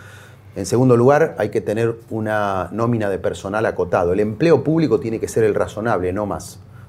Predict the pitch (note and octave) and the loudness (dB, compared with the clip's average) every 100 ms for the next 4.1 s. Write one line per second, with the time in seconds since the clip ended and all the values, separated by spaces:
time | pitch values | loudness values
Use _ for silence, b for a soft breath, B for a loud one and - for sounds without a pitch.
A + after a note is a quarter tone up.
0 | - G2 G#2+ G#2+ - D#3 A#2+ A#2+ F3 - | -6 -2 0 0 2 2 4 2 2 0
1 | F2+ F2 F2 E2+ E2+ E2+ E2 D#2 - B | -2 0 0 0 -2 -4 -4 -4 -8 B
2 | B - F#2+ - D3 D3+ A#2 A#2 - G2 | B -4 -4 0 4 6 6 4 2 2
3 | G#2 C3 C3 C3 F#2+ - F#2+ G2 D#2+ - | 4 2 2 4 2 0 2 2 0 -6
4 | - | -16